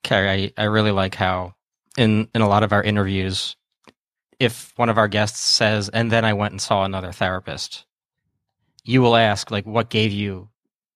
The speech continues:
like, the strength after a bad experience to go see another therapist?" And I think it's so interesting hearing people talk about where that motivation comes from.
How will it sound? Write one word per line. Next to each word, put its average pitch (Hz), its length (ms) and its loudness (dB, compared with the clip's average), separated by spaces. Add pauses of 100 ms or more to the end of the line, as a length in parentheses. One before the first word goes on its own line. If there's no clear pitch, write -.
(300)
like, 90 140 -6
the - 100 -10
strength - 440 0 (320)
after 117 300 2
a 107 80 2
bad 110 200 0
experience 117 500 0
to - 100 -4
go 107 160 0
see 107 260 0
another 98 260 -2
therapist?" 110 500 0 (580)
And 101 460 0 (100)
I - 60 -10
think 117 140 -4
it's 110 100 -2
so 110 140 2
interesting 113 260 0
hearing 107 240 2
people 110 240 -4
talk 104 260 0
about 101 220 0
where 104 260 4
that 107 320 0
motivation 104 580 0
comes 110 280 -2
from. 87 340 -2